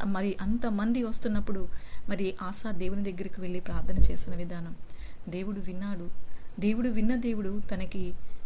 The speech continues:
మరి ఆ యొక్క బలాన్ని అనుగ్రహించాడు, బలపరిచాడు. ఈరోజు ప్రభువైన యేసుక్రీస్తు కూడా అదే చెప్తున్నారు, నా యందు నిలిచి ఉండి ఆ, ఎ-, "నా మాటలు నా, ఎవరు నా యందు ఉంటారో, నా మాటలు ఎవని యందు ఉంటాయో,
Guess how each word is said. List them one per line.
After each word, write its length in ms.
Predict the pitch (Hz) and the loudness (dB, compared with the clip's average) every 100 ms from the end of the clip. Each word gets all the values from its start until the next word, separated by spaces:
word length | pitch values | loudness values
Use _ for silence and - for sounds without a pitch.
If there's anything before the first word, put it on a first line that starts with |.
| - | -4
మరి 320 | 202 196 185 196 - - - - - - | -4 -4 -6 -6 -10 -10 -8 -8 -10 -10
ఆ 100 | 202 | -4
యొక్క 220 | 202 202 196 | -4 -4 -4
బలాన్ని 500 | 175 190 233 254 226 | -2 0 2 0 0
అనుగ్రహించాడు, 800 | 202 185 190 185 - 185 175 | -2 -2 -4 -6 -6 -6 -4
బలపరిచాడు. 800 | 190 175 175 180 180 - 185 175 170 - - - - - 185 | -4 -4 -4 -4 -4 -2 0 2 2 0 -2 -6 -8 -8 -6
ఈరోజు 340 | 175 196 - - - - - - | 8 10 10 8 2 4 4 4
ప్రభువైన 240 | 170 180 | -2 -2
యేసుక్రీస్తు 640 | 180 226 - 240 226 208 220 | -2 -4 -4 -4 -6 -6 -8
కూడా 180 | 202 196 | -10 -10
అదే 140 | 175 | -8
చెప్తున్నారు, 640 | 190 180 - 175 170 - 180 | -8 -10 -12 -12 -12 -12 -10
నా 180 | 180 | -8
యందు 300 | 185 196 214 | -8 -6 -4
నిలిచి 520 | 233 185 185 - - 202 | -2 0 0 0 0 -4
ఉండి 300 | 180 175 180 - - - - - - - | -6 -8 -10 -8 -8 -6 -6 -6 -8 -6
ఆ, 240 | 185 190 | -4 -2
ఎ-, 180 | 196 196 190 | -2 -4 -4
"నా 180 | 196 | -2
మాటలు 480 | 208 190 220 262 285 | -2 -2 -2 -2 0
నా, 500 | 247 214 202 - 190 180 | 2 2 0 -2 -2 -2
ఎవరు 260 | 196 262 | 0 4
నా 180 | 262 208 | 4 2
యందు 240 | 196 202 | -2 -2
ఉంటారో, 340 | 202 185 196 190 | 0 -2 -2 -4
నా 200 | 185 180 | -2 -4
మాటలు 360 | 175 196 226 | -4 -2 4
ఎవని 340 | 202 180 202 220 | 6 8 6 4
యందు 220 | 208 185 | 0 -2
ఉంటాయో, 420 | 175 185 175 175 | -4 -6 -4 -2